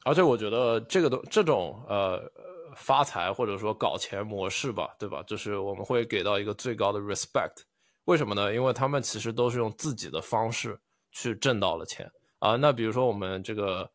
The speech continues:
呃，上亿美金俱乐部的第一位 Kathleen King，对吧？那个，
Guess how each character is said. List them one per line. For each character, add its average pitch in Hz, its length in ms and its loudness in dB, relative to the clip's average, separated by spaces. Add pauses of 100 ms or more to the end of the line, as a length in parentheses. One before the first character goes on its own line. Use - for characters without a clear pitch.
(200)
呃， 101 440 2
上 135 220 2
亿 131 40 0
美 101 140 0
金 107 140 -2
俱 120 140 -2
乐 113 100 4
部 113 160 -4
的 101 100 2
第 113 180 -4
一 127 60 2
位 113 220 4
Kathleen 110 460 -2
King， 104 320 -4
对 101 120 -4
吧？ 90 120 -2
那 110 140 0
个， 101 260 2